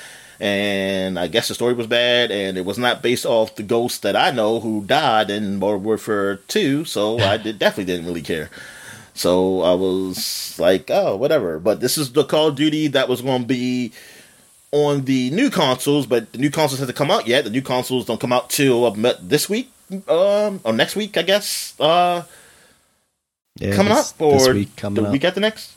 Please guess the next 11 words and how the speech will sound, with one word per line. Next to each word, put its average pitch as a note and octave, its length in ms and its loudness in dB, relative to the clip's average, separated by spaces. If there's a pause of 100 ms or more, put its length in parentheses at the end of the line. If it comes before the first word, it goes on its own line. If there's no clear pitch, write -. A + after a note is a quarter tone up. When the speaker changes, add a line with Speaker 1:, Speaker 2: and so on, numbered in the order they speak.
Speaker 2:
'Cause G#2 160 -2
Speaker 1:
Oh, A#2+ 60 6
Speaker 2:
it B2+ 100 6
was G2+ 240 2
Speaker 1:
yeah. G2+ 220 0
Speaker 2:
the, F#2+ 120 -2
Speaker 1:
Uh, F#2 60 -2
Speaker 2:
um, F2 380 -4 (1800)
yeah, E2+ 440 -2 (520)
not - 180 -16
the, D#2 380 -6